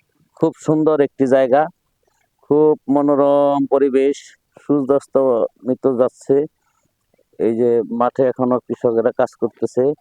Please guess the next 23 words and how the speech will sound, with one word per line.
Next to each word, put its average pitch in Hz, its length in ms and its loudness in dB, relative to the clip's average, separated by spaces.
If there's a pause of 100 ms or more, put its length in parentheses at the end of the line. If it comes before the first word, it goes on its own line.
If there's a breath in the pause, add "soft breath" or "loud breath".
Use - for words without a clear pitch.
(460)
ধান 110 160 -2
খেতে 120 320 -2 (720)
রোয়া 123 240 2
লাগাইতেছে। 123 580 -2 (680)
এই 107 120 -2
দেখেন 123 340 0
কিভাবে 120 640 -2 (280)
কাজগুলো 117 440 -2
করতে - 300 -4
হয়। 117 180 -2 (1800)
এই 120 240 -2
জালা 123 280 2 (720)
উঠানো 123 320 -2
আছে, 135 380 -2 (420)
এগুলো 113 300 -2
নিয়ে 123 240 0
যাচ্ছে, 117 440 -2 (720)
এগুলো 120 360 -4
নিয়ে 120 320 0
তারপরে 107 560 0
খেতে 110 220 -2
লাগানো 107 500 0
হবে। 120 280 0